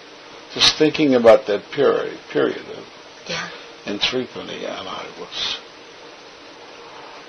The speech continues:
Speaker 1: I'm, I'm, I've become exhausted just thinking about it.
Speaker 2: I believe it. Well, you were at war with yourself, weren't you?
Speaker 1: Yeah.
Speaker 2: There's nothing more exhausting than that.
Speaker 1: Mm-hmm.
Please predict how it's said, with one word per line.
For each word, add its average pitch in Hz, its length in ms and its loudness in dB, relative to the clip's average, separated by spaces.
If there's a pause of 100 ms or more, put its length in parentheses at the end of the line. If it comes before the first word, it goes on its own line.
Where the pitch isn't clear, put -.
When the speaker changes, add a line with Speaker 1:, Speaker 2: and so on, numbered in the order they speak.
(800)
Speaker 1:
I'm, 98 140 -8 (220)
I'm, 95 220 0 (300)
I've 98 140 -6
become 98 300 -6
exhausted 90 680 -4
just - 240 -12
thinking - 260 -16 (100)
about - 180 -14
it. - 60 -4
Speaker 2:
I 165 140 2
believe 175 260 6
it. 143 160 -6 (1900)
Well, 190 140 6
you 180 100 2
were 170 140 6
at 160 100 0
war 214 300 4
with 156 160 -4
yourself, 151 420 -2
weren't 180 320 0
you? 143 60 -12 (200)
Speaker 1:
Yeah. - 140 -10 (220)
Speaker 2:
There's 175 160 2
nothing 185 360 4
more 151 140 -4
exhausting 143 500 2
than 160 180 10
that. 131 220 4 (100)
Speaker 1:
Mm-hmm. 107 1080 -4